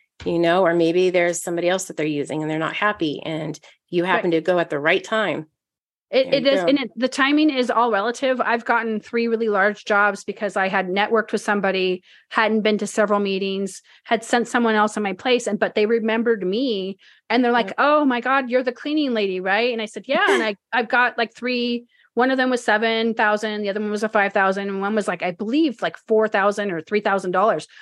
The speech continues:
Speaker 2: all because I just happened to show up at the meeting. And, and necessarily the people who show up at the meeting all the
Speaker 1: Mm-hmm.
Speaker 2: time aren't gonna be your clients, but they're gonna be the key to the others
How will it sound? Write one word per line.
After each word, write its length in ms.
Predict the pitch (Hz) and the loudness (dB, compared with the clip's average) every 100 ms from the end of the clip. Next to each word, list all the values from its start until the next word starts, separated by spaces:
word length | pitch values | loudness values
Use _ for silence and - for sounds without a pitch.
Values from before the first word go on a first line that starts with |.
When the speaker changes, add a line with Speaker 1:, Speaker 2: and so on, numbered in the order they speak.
| - _ | -20 _
Speaker 2:
all 140 | 285 381 | 0 2
because 240 | 427 392 | 2 0
I 100 | 359 | 0
just 200 | 311 320 | -2 -2
happened 280 | 294 311 285 | 0 0 -2
to 40 | |
show 160 | 277 285 | 0 0
up 100 | 285 | 0
at 80 | 247 | -4
the 60 | |
meeting. 420 | 254 302 160 156 160 _ _ _ | -4 -4 -4 -8 -12 _ _ _
And, 200 | 294 302 - | 0 0 2
and 120 | 311 | 2
necessarily 760 | 339 381 508 508 370 370 285 262 | 2 2 -2 0 0 2 2 0
the 160 | 220 240 | -4 -6
people 300 | - 320 302 | -6 -2 -2
who 80 | 285 | 0
show 100 | 269 | -2
up 80 | |
at 40 | 269 | 0
the 40 | 262 | 0
meeting 280 | 247 247 | 2 0
all 140 | 233 233 | 0 -2
the 80 | 220 | -2
Speaker 1:
Mm-hmm. 140 | 226 | -2
Speaker 2:
time 140 | 233 220 | -2 0
aren't 160 | 214 | 0
gonna 160 | 214 202 | 0 -4
be 180 | 170 180 | -4 0
your 180 | 214 302 | 0 0
clients, 480 | 311 311 339 359 - - - | 2 2 2 0 -6 -10 -2
but 140 | 311 | 2
they're 100 | 320 | 2
gonna 180 | 339 330 | 2 0
be 120 | 294 | 0
the 100 | 269 | -6
key 480 | - 269 269 262 247 | -8 -4 -2 -2 -2
to 100 | 247 | -2
the 160 | 220 220 | -2 0
others 580 | 220 247 254 240 240 | 2 4 2 2 -6